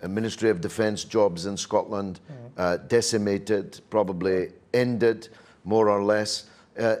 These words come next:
Speaker 1: it will be a time of cuts and austerity,
Speaker 2: Well
Speaker 1: maybe super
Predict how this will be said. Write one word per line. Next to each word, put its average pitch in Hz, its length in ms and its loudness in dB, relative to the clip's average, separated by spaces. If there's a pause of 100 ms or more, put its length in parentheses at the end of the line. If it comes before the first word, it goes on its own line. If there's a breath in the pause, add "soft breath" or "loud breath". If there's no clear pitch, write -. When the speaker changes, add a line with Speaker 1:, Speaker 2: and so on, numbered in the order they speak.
Speaker 1:
it 131 160 2
will 131 140 0
be 131 460 0 (300)
a - 40 -8 (100)
time 143 480 0 (160)
of 113 260 -4
cuts - 540 -4 (280)
and 123 200 0
austerity, 135 720 2
Speaker 2:
Well 127 80 -2
Speaker 1:
maybe 135 260 0
super 131 540 0